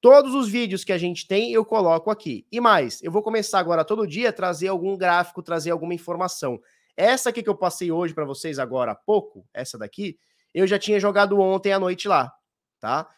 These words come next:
Em azul, a quantidade de éteres emitidos diariamente, queda de quase noventa por cento pós-merge. Em vermelho, quantidade de éteres queimados, somados já superam dois vírgula seis milhões. Então, todo dia eu vou trazer uma informação pra você,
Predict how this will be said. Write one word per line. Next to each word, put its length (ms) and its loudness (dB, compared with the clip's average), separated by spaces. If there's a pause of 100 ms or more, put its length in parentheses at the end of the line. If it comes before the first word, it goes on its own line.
(220)
Em 100 0
azul, 300 2
a 60 4
quantidade 440 -2
de 60 -2
éteres 260 -2
emitidos 300 -10
diariamente, 520 -2
queda 260 2
de 100 -12
quase 300 2
noventa 240 -2
por 100 -12
cento 220 -8
pós-merge. 580 2
Em 40 -8
vermelho, 360 -4
quantidade 380 -4
de 80 -6
éteres 240 -6
queimados, 460 -2
somados 320 -2
já 80 -4
superam 340 -2
dois 160 -2
vírgula 220 -6
seis 240 -8
milhões. 440 0 (480)
Então, 240 0
todo 320 6
dia 120 -4
eu 40 0
vou 120 2
trazer 380 2
uma 200 0
informação 580 -4
pra 120 0
você, 560 -6